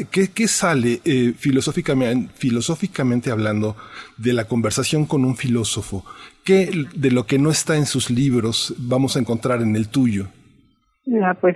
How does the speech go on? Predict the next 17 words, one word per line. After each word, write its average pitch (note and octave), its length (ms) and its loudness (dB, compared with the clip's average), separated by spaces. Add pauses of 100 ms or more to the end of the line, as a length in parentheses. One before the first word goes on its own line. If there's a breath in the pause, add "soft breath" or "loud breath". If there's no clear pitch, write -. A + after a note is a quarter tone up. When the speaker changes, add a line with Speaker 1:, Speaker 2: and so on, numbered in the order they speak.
Speaker 2:
eso G3+ 220 0
es, - 160 -2
este, E3 260 -2
interesante. D#3 720 2 (300 loud breath)
Maite C4 260 4
Escurdia B3+ 440 4
dice G#3+ 320 -2
que G3 80 -2
la D#3+ 120 2
filosofía E3+ 580 -2
vive E3+ 340 2
de D3 60 2
la C3+ 80 -6
interacción C#3+ 580 -4
con C3+ 180 -2
el A#2 140 0
otro. - 180 -6